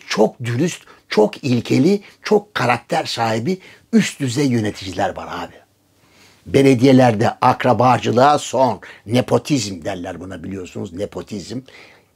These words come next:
kayırmacılık, yeğencilik, daha çok eski bir olaydır bu. Hmm, Papa'nın altı tane <laughs> yeğenini kardinal yapması üzerine,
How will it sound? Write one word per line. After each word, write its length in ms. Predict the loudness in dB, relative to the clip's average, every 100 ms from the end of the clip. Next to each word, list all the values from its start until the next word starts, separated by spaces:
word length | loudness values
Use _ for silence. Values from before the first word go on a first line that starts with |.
| _ -6
kayırmacılık, 800 | 0 0 0 -4 -6 -8 -10 -8
yeğencilik, 760 | -2 2 2 -2 -8 -10 -4
daha 560 | -2 0 0 -2 -2 -2
çok 200 | -2 -2
eski 380 | -2 -4 -4 -4
bir 160 | -6 -6
olaydır 500 | -6 -4 -6 -8 -6
bu. 160 | -6 -6 -12 -20 -20 -20 -20 -20 -20 -20 _
Hmm, 120 | -10 -8 -8 -10 -12 -12 -12 -14 -16 -16 -18 -18 -20 _ _ 0
Papa'nın 500 | 2 4 6 6 4 -4 _ _ _ -20 _
altı 380 | 4 6 6 4
tane 320 | 4 2 0 -4
<laughs> 160 | -2 4
yeğenini 560 | 4 6 4 4 2 0 -6 0
kardinal 580 | 4 4 4 4 4
yapması 460 | 4 2 0 -2 2
üzerine, 560 | 2 4 0 0 -2